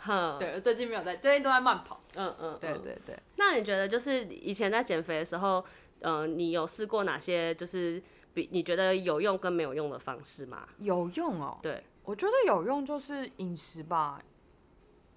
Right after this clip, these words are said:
Speaker 2: 饮食就是你要控制，你不可以吃太多。
Speaker 1: 嗯。
Speaker 2: 不可以，呃，乱吃。
Speaker 1: 嗯。
Speaker 2: 然后，还有，你会觉得你瘦了，但其实你没有瘦，你只是水肿消了。
Speaker 1: 嗯。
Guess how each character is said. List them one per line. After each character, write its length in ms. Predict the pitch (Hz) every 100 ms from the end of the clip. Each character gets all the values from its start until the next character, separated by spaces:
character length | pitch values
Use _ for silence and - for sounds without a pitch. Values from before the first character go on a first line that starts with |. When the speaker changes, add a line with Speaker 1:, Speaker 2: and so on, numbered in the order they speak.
| -
Speaker 2:
饮 160 | 185
食 180 | 175 202
就 160 | 208 254
是 180 | 254 247
你 100 | 170
要 160 | 160
控 300 | 165 185 151
制， 220 | 151 160
你 120 | 156 160
不 160 | 240
可 220 | 254 208
以 40 | 151
吃 500 | - - 165 151 156 -
太 240 | - 147 113 - -
多。 240 | 147 - -
Speaker 1:
嗯。 240 | - 190 127 -
Speaker 2:
不 100 | 269
可 220 | 277 233 190
以， 220 | 160 - - - - -
呃， 240 | - 160 151
乱 280 | 202 151 143
吃。 360 | - - 139 165
Speaker 1:
嗯。 220 | 196 147 - -
Speaker 2:
然 220 | 156 156 156
后， 760 | 190 180 165 151 147 143 147 - - - - -
还 220 | 202 196
有， 460 | 226 190 160 147 - - - - - - _ -
你 280 | 180 202
会 180 | 185 302
觉 200 | 302 185
得 140 | 165 165
你 160 | 151
瘦 420 | - - 202 156
了， 120 | 78 117
但 160 | 208
其 100 | 180
实 100 | 156
你 140 | 165 139
没 120 | 151
有 80 | 147
瘦， 380 | - - 131 90
你 80 | 180
只 140 | 165
是 40 | 165
水 300 | - - -
肿 140 | - -
消 280 | - - - 53 -
了。 80 | - -
Speaker 1:
嗯。 220 | 180 156